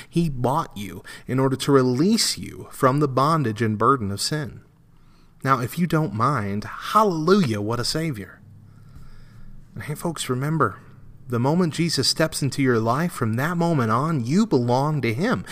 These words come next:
You are his purchased possession, and here's what that means for you when it comes to fear. The fear of the future is the waste of the present. That is, if you've been redeemed.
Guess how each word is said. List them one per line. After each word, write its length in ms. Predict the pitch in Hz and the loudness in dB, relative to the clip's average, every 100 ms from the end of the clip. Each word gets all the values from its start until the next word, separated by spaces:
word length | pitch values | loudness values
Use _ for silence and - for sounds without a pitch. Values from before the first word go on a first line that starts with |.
| - - | -10 -6
You 180 | 175 262 | 0 2
are 80 | 214 | 4
his 240 | 151 151 | 4 2
purchased 640 | - - 196 214 156 139 - | 0 -2 -2 0 -2 -2 -2
possession, 640 | 127 107 175 240 - 104 | -2 0 0 0 -4 -4
and 140 | 113 120 | -4 -2
here's 360 | 220 339 - | 0 0 2
what 140 | 214 208 | 2 2
that 220 | 214 180 | 0 2
means 320 | 180 277 294 | 0 0 -2
for 140 | - | -2
you 280 | 107 92 85 - - - | -4 -4 -10 -16 -18 -12
when 140 | - 156 | -2 -2
it 80 | 160 | 0
comes 320 | 131 123 - | -2 -2 -4
to 100 | 131 | -8
fear. 500 | - 254 311 - - - - - - _ _ _ _ | -4 -4 -4 -8 -16 -20 -20 -20 -20 _ _ _ _
The 60 | 113 | -4
fear 260 | - 156 | -2 -2
of 40 | 143 | -2
the 80 | |
future 600 | 120 - 175 - 175 185 - _ _ _ _ _ _ _ _ _ _ _ _ _ _ | -4 -2 -4 -4 -8 -8 -12 _ _ _ _ _ _ _ _ _ _ _ _ _ _
is 140 | 107 | -8
the 100 | 104 | -4
waste 580 | 98 98 110 120 117 - | -6 -2 -2 0 -2 -4
of 80 | 104 | -4
the 80 | 101 | -6
present. 640 | - 101 92 98 101 - _ _ _ _ _ _ _ _ _ _ _ _ _ | -6 -6 -4 -8 -12 -20 _ _ _ _ _ _ _ _ _ _ _ _ _
That 180 | 110 98 | -6 -4
is, 480 | 98 90 - - - - - | -6 -8 -12 -14 -16 -20 -10
if 180 | 104 98 | -8 -6
you've 140 | 101 95 | -8 -6
been 180 | 98 | -6
redeemed. 560 | 95 95 107 101 95 - | -6 -8 -6 -8 -10 -18